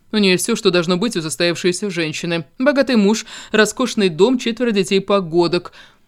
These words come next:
Общую картину успеха омрачает лишь младшая дочь Иззи, которая с малых лет была немного странной. Но размеренной жизни настал конец,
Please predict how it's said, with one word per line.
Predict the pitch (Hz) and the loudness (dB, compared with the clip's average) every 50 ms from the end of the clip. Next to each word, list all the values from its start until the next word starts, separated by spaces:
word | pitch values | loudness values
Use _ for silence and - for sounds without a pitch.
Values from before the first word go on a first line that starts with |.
| _ - | _ -4
Общую | 202 185 - - 175 165 | -4 -4 0 -2 -2 0
картину | - 180 170 - 180 175 170 | 0 -2 0 0 -2 -2 -2
успеха | 165 - - 202 208 - 208 | -4 -2 -2 -4 -2 0 -2
омрачает | 185 180 165 160 - 180 175 175 185 | 0 0 -2 0 0 -2 -2 -2 -4
лишь | 180 - - | -6 -4 0
младшая | 190 185 185 180 - - 196 190 | 2 2 2 2 0 0 0 2
дочь | 180 196 190 - - - | 2 2 2 0 -2 -6
Иззи, | - 247 277 254 190 143 156 165 165 160 - _ _ - | -6 -4 -4 -2 -2 0 0 0 0 -2 -6 _ _ -8
которая | - 196 185 - 240 240 208 185 | -6 -6 -4 0 2 4 4 4
с | 175 - | 4 4
малых | 214 233 247 247 226 233 196 | 2 4 4 4 2 4 4
лет | 185 185 | 4 4
была | 185 233 269 269 | 4 2 0 2
немного | 226 190 170 170 170 165 180 175 - - _ _ _ _ _ _ _ - | 2 2 0 0 0 0 0 -2 -2 -8 _ _ _ _ _ _ _ -14
странной. | - - - - - 190 160 143 143 151 156 160 - _ _ _ _ _ _ - - _ - - _ _ _ _ _ _ _ _ _ _ _ _ | -12 -12 -6 -2 0 0 0 0 -4 -6 -10 -10 -12 _ _ _ _ _ _ -20 -20 _ -20 -20 _ _ _ _ _ _ _ _ _ _ _ _
Но | 208 240 | 2 2
размеренной | 262 285 262 302 320 302 269 254 254 226 | 2 2 2 0 0 2 4 2 2 2
жизни | 202 294 294 233 247 233 | 2 0 0 0 2 2
настал | 226 220 226 262 240 226 | 2 0 0 0 -2 0
конец, | - 233 208 190 220 294 - - | 0 0 2 2 0 0 -2 -6